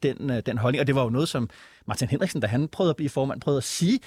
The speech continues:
"Vi skal tilbage til at sige de ting, der gør, at folk får gåsehud og, øh, vender øjne og alt sådan noget," ikke? Nå, men pointen er, at det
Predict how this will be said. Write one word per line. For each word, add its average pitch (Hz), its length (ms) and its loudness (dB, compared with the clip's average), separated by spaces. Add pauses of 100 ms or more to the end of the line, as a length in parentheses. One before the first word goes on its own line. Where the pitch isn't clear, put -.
(140)
"Vi 185 60 2
skal 339 160 0
tilbage 294 580 -2
til 240 340 0
at 196 80 -2
sige 240 340 -2
de - 80 -4
ting, 233 340 -2
der 180 120 2
gør, 175 200 2
at 202 180 0
folk - 240 -2
får 214 100 -2
gåsehud 170 640 0
og, 123 460 2
øh, 135 240 2
vender 135 280 2
øjne 156 480 2
og - 120 0
alt 170 120 -2
sådan 165 200 0
noget," 127 180 2
ikke? - 120 -4 (120)
Nå, 143 180 2 (240)
men 160 140 2
pointen 214 420 -2
er, 180 200 0 (800)
at 80 380 0 (420)
det - 100 -4